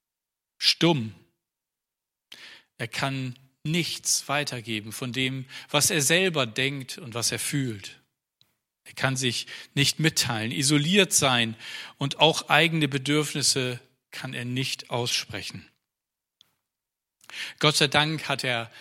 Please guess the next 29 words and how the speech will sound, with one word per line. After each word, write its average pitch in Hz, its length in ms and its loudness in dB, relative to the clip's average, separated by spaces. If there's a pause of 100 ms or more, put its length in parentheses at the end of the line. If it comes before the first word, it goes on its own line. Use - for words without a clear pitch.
ein 143 200 -4
paar 139 140 -4
Freunde, 143 500 0
die 117 140 -2
sich 113 220 0
um 120 140 -2
ihn 120 160 -2
kümmern 113 520 0 (640)
und 113 140 -6
die 127 80 0
es 120 140 2
gut 151 240 -2
mit 110 140 -2
ihm 107 160 -6
meinten. 98 580 -8 (320)
Sie 143 100 2
hatten 143 160 2
ihm 156 160 0
mit 147 220 2 (220)
Händen 202 340 4
und 170 140 0
Füßen 208 460 4
zu - 140 2
verstehen 190 540 6
gegeben, 160 540 2 (260)
dass 175 240 8
da 180 200 2 (120)
irgendwie 202 480 2
jemand 180 600 -2